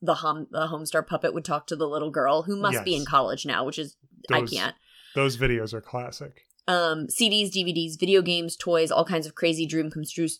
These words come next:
Speaker 1: true stuff we never thought we'd get to. But, but for me, if you want a more precise moment, I would say February of two thousand four, when on the same day,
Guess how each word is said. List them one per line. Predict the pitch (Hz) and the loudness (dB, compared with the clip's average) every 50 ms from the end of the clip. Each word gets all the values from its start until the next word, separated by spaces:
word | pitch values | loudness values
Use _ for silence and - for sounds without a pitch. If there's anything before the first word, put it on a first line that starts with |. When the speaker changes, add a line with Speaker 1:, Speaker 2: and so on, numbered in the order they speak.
| _ _ | _ _
Speaker 1:
true | - - - 202 190 | -10 -4 -2 -2 2
stuff | - 185 165 - | 2 2 0 2
we | 170 | -2
never | 160 156 147 156 | -2 -2 -2 0
thought | 151 160 151 - | -2 -2 -2 -2
we'd | 151 156 | -4 -2
get | - 156 151 - | -2 -2 -2 -4
to. | - 165 151 147 151 - _ - - - - _ - _ | -6 -6 -6 -6 -6 -10 _ -20 -20 -20 -20 _ -20 _
But, | _ 175 170 - - - _ _ | _ 0 0 0 -6 -16 _ _
but | - 208 196 190 190 - | 8 8 8 8 6 0
for | - 190 | -4 -4
me, | 180 180 180 180 175 175 - | -2 -2 -4 -2 0 0 0
if | 170 165 | 0 0
you | 165 165 160 | -2 0 2
want | 165 160 - | 2 2 2
a | 165 | 2
more | 160 156 | 0 -2
precise | - - 160 - 165 156 160 156 - | -2 -2 2 6 6 6 6 6 2
moment, | 156 151 151 151 147 143 - _ | 0 2 2 2 0 0 0 _
I | - | 6
would | 170 175 165 | 6 6 10
say | - 175 165 | 10 10 10
February | 165 - 170 170 165 185 185 185 175 170 160 | 12 12 10 12 12 12 12 12 12 12 12
of | 156 - | 10 6
two | - - 185 | 4 2 6
thousand | 170 175 165 160 165 160 151 | 10 10 10 10 8 4 4
four, | - 165 160 156 151 - 82 - - - - - - - _ | 6 8 8 10 10 8 6 4 4 -4 -20 -20 -20 -8 _
when | - 196 196 | 8 10 12
on | 185 180 185 | 12 10 10
the | 175 165 | 8 8
same | - - - - 196 196 196 202 208 202 165 | 10 10 10 10 8 8 6 4 2 2 2
day, | 143 - 185 165 156 147 139 143 190 196 196 | 8 10 12 12 12 10 8 4 2 -2 -4